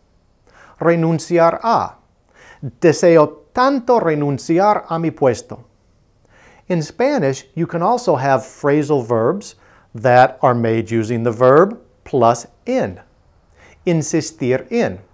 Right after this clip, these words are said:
Insisto en que salgas ya. Apoyarse en.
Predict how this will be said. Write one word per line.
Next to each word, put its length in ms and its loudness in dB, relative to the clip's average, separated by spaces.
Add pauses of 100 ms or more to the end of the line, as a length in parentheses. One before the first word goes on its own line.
(380)
Insisto 840 0
en 100 -6
que 160 -4
salgas 540 0 (140)
ya. 380 4 (840)
Apoyarse 960 0
en. 260 -4